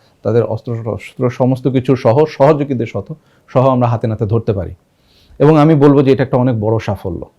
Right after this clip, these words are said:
এবং এইটাই উদাহরণ হিসেবে বলা যায় যে দেখেন, আমাদের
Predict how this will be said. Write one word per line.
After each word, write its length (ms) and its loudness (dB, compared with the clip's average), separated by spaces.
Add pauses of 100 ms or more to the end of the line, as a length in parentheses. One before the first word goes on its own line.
(580)
এবং 420 2
এইটাই 320 2
উদাহরণ 380 4
হিসেবে 260 -2
বলা 240 -2
যায় 140 -4
যে 100 -6
দেখেন, 320 -4 (500)
আমাদের 600 4